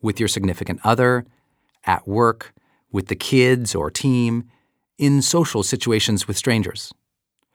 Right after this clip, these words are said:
Number two, now ask, "Is that who I really see myself being in the future?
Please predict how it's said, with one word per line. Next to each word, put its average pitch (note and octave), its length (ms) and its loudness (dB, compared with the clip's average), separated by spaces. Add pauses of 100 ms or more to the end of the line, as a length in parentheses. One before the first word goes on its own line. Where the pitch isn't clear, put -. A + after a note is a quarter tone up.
(180)
Number B2 180 2
two, C3 320 0 (460)
now C3 200 2
ask, G#2 340 0 (400)
"Is C3 160 0
that B3 260 0
who G#3+ 640 0
I B2 140 0
really D3+ 420 2
see G3 260 0
myself D3+ 460 0
being B2+ 440 2 (300)
in B2+ 100 2
the A#2+ 80 2
future? - 500 -4